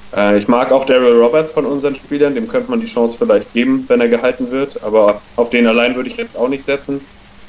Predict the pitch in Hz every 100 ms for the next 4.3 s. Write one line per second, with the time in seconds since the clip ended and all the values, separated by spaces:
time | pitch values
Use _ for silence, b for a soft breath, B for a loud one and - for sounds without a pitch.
0 | - - 113 113 117 117 120 131 135 76
1 | 113 110 113 120 120 123 123 117 - 117
2 | 117 113 117 131 - 113 107 107 117 -
3 | 127 117 - 113 110 110 - 110 110 101
4 | 104 98 98